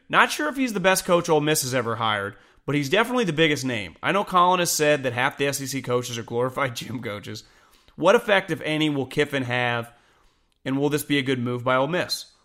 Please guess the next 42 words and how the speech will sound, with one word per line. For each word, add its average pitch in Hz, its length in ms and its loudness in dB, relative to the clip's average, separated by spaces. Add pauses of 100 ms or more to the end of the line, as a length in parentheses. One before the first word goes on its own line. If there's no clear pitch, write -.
(200)
Also 165 240 2
love 147 240 4
to 147 60 0
hear 143 160 2
your 135 160 0
insight 131 400 0
on 120 160 -8
who 131 100 -4
you 131 100 0
think 127 380 -8 (1300)
why 127 300 2
U 131 300 0
S 123 120 0
C 135 160 0
has 120 100 -2
failed. 113 520 -2 (220)
Well, 156 260 2
I, - 220 0 (300)
I - 40 10
watched 175 420 6
Lane 139 240 -2
Kiffin's 127 400 -4
press 117 280 -2
conference 98 760 -10
at 113 120 -4
Ole 107 140 -4
Miss 110 300 -6
the 104 160 -8
other 98 180 -10
night. 90 300 -8 (420)
I 110 40 -8
was 107 100 -8
bored, 123 400 -2
and 113 100 -6
I - 20 -8
was 104 140 -12
like, 110 80 -14
"I 120 120 -2
wanna 156 180 -4
check 117 220 -6
this 104 180 -10
out." 87 240 -6